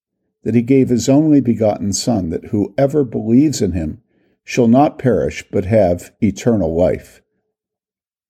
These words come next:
John three, verse sixteen. Yes, God is love. But is that all that John, the apostle of love, says here? Is there no qualification of God's love?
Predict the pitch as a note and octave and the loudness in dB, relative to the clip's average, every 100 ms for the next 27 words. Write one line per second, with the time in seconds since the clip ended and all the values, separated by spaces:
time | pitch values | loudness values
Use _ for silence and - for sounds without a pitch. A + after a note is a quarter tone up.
0 | _ - A2 G2+ F#2 - A#2+ G#2 F2+ F2 | _ -4 -2 -2 -4 -2 2 2 0 -4
1 | F2 - F2+ - - G2 F2+ E2 _ _ | -4 -6 -8 -8 -10 -6 -6 -10 _ _
2 | _ _ _ _ _ _ _ _ _ _ | _ _ _ _ _ _ _ _ _ _
3 | _ _ _ _ _ _ _ _ _ _ | _ _ _ _ _ _ _ _ _ _
4 | _ _ _ _ _ _ _ _ _ _ | _ _ _ _ _ _ _ _ _ _
5 | - D3+ D3 C#3 - - C#3 C3+ A#2 C3+ | -4 2 2 2 -2 2 2 4 0 -4
6 | F3 - B2+ A2+ F2 - - - A2 A2 | -14 -4 0 0 -2 -8 -14 -10 -4 -2
7 | F2+ - _ _ _ _ _ _ _ _ | -4 -10 _ _ _ _ _ _ _ _
8 | _ _ _ _ _ _ _ _ _ _ | _ _ _ _ _ _ _ _ _ _
9 | _ _ A#2+ E3+ F#3+ D#3 C3 G#3+ G3 G3 | _ _ -4 2 2 0 -2 0 0 0
10 | D#3 F3 D#3 G2+ A2 B2+ - A#2+ A2+ A2+ | 2 4 4 2 -2 -4 -4 -2 -2 -2
11 | - D#3+ D3 A#2 A2+ A2 - - - A#2 | -2 2 4 2 2 -2 0 -2 0 -2
12 | G2 G2 G#2+ G2+ G2 - F3+ C#3 - G#2 | 0 -2 0 -2 -2 0 0 0 -4 0
13 | C3 C3+ D3+ D3 C#3+ C#3 D3+ B2+ A#2 A2 | 0 2 0 2 0 0 0 2 0 -6
14 | - E3+ E3 - F#2 F2 F2 D#2 - - | -4 -2 -2 -6 -10 -8 -4 -4 -6 -10
15 | - - _ | -10 -10 _